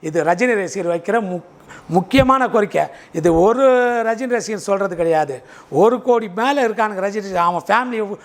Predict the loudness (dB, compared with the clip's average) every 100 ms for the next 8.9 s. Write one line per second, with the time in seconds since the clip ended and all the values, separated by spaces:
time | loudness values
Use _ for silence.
0 | -16 0 0 2 0 -2 -4 -2 0 0
1 | -2 -2 0 -2 0 0 0 -4 -6 -8
2 | -12 -20 -6 -2 0 -2 0 0 2 2
3 | 2 0 -2 -2 -4 -4 -10 -6 -2 -2
4 | -2 -10 -4 -4 0 -2 -2 -12 -16 _
5 | _ _ _ _ _ -20 -20 -4 2 4
6 | 4 2 2 0 -2 0 2 4 2 0
7 | 0 0 0 0 -2 -2 -2 0 0 -2
8 | -2 0 0 0 -4 -2 -2 -2 -10